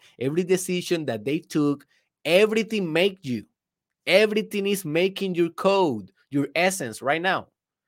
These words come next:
And you are a bridge to change your history and the history of your future descendants.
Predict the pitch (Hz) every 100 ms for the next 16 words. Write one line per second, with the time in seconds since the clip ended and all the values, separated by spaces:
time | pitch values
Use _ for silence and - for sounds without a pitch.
0 | _ _ _ _ _ _ - 143 143 139
1 | 190 220 202 143 165 247 226 180 - -
2 | _ 175 156 - 214 220 190 156 - -
3 | - 123 123 160 143 202 240 - 185 156
4 | 156 - 151 147 135 175 208 - 190 175
5 | 156 135 143 127 - 208 220 233 233 -
6 | 180 156 147 _ _ 131 143 - 214 233
7 | 156 110 - -